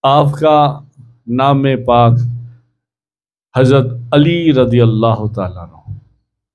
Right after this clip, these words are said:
अमीरुल मोमिनीन शेर खुदा हजरत सैयदना अली मुर्तज़ा रदी अल्लाह ताला अन्हु। आपकी कुनियत अबू तुराब और अबुल हसन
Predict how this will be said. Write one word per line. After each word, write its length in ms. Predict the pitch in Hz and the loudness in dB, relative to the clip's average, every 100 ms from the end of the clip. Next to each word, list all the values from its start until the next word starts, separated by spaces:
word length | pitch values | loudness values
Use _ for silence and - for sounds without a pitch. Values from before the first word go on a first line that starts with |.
| _ _ _ _ _ _ _ | _ _ _ _ _ _ _
अमीरुल 420 | 120 139 143 147 | 2 4 4 4
मोमिनीन 640 | 143 139 143 143 147 147 139 - | 4 2 2 4 2 2 -2 0
शेर 220 | - 139 151 | 0 2 2
खुदा 420 | 147 120 120 113 113 120 - - - _ _ | 0 -6 -4 -2 -2 -4 -8 -14 -20 _ _
हजरत 280 | 120 120 131 | -2 2 2
सैयदना 560 | - 127 123 117 120 120 120 120 | 2 2 2 2 0 -2 -4 -2
अली 240 | 143 143 143 127 | 0 4 4 2
मुर्तज़ा 640 | 117 107 - 107 101 117 127 123 | -4 -6 -10 -8 -2 2 2 0
रदी 260 | 107 98 104 | -4 -6 -6
अल्लाह 300 | 98 98 92 - | -4 -6 -8 -14
ताला 200 | 85 82 | -20 -20
अन्हु। 180 | 82 80 _ - _ _ _ _ _ _ _ _ _ _ _ _ _ _ _ _ _ - - _ _ _ _ _ _ _ - | -20 _ _ -20 _ _ _ _ _ _ _ _ _ _ _ _ _ _ _ _ _ -20 -20 _ _ _ _ _ _ _ -2
आपकी 480 | 143 165 - 170 | 0 2 2 2
कुनियत 540 | 156 147 143 151 147 143 - - - _ - _ _ _ _ _ _ - | 0 0 2 2 2 -2 -10 -18 -20 _ -20 _ _ _ _ _ _ 0
अबू 280 | 143 160 160 160 151 151 _ - | 2 4 4 2 -2 -10 _ -4
तुराब 480 | 127 127 143 165 156 139 | 0 2 4 2 0 -2
और 200 | 135 127 | -2 0
अबुल 340 | 127 123 139 120 - | -4 -4 -4 -4 -8
हसन 380 | 107 - 117 | -8 -6 -2